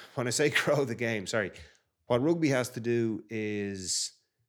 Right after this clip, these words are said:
think coherently about how all the parts of the game fit together, acknowledging that the international component of it is the most attractive. So if you're C V C, who are the guys who own rugby,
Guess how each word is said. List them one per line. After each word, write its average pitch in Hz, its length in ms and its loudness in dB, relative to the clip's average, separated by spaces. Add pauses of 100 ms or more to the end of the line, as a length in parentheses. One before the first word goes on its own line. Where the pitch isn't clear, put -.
(640)
think 135 440 -4
coherently 117 920 -2
about 95 340 -4
how 92 800 -4 (140)
all 104 680 -2 (240)
the 87 640 -6 (640)
parts 110 520 -4
of 98 180 -8
the 101 60 -6
game 110 380 -6 (460)
fit - 360 -8
together, 92 500 -4 (220)
acknowledging 107 760 -4
that 98 260 -6
the 104 120 -6
international 110 540 -8
component 95 600 -8
of 85 160 -10
it 85 120 -16
is 101 180 -12
the - 100 -12
most 90 300 -8
attractive. - 500 -12 (320)
So 101 400 -6
if 151 240 -2
you're 135 100 0
C 117 240 -2
V 101 160 -6
C, 95 300 -6
who 90 160 -8
are - 20 -8
the 82 80 -14
guys 90 360 -6
who 90 160 -12
own 110 260 -2
rugby, 95 380 -16